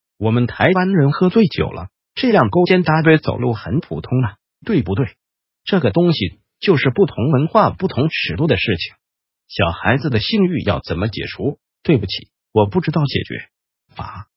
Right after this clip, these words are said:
现在提到的可能性就是，如果你有好朋友抱抱亲亲，是有可能让你比较舒服的，只是就是某种程度的，透过你的肉体表达你的爱。但是你完全不能透过你的肉体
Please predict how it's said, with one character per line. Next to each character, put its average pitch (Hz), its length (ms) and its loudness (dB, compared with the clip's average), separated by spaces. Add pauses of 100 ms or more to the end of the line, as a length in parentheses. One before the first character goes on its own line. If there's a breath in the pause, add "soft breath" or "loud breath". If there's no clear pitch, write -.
(380)
现 202 260 0
在 131 120 6
提 - 220 0
到 165 140 4
的 95 100 0
可 - 220 -10
能 85 180 -4
性 156 220 -2
就 123 160 0
是， - 240 -10 (260)
如 196 140 4
果 180 100 4
你 95 120 2
有 113 180 0
好 - 260 -4
朋 85 240 -6
友 - 140 -8
抱 156 220 2
抱 98 120 -10
亲 147 300 0
亲， 165 260 0 (220)
是 - 220 -4
有 101 180 -2
可 - 180 -6
能 104 160 2
让 143 180 2
你 87 120 0
比 - 140 -10
较 117 180 -2
舒 123 200 -2
服 123 140 -4
的， - 140 -14 (500)
只 - 160 0
是 165 160 4
就 156 160 2
是 107 160 -2
某 95 260 0
种 76 200 -6
程 95 220 -6
度 110 140 0
的， 87 140 -12 (300)
透 254 240 -2
过 185 160 0
你 98 100 2
的 76 120 -2
肉 139 180 0
体 - 300 -10 (220)
表 85 200 0
达 120 160 2
你 131 160 2
的 - 100 -6
爱。 131 220 0 (500)
但 101 180 -2
是 - 260 -8 (260)
你 117 100 2
完 117 320 0
全 143 240 2
不 190 100 2
能 165 160 2
透 214 220 0
过 185 100 6
你 107 180 2
的 78 100 -4
肉 180 240 -2
体 - 240 -12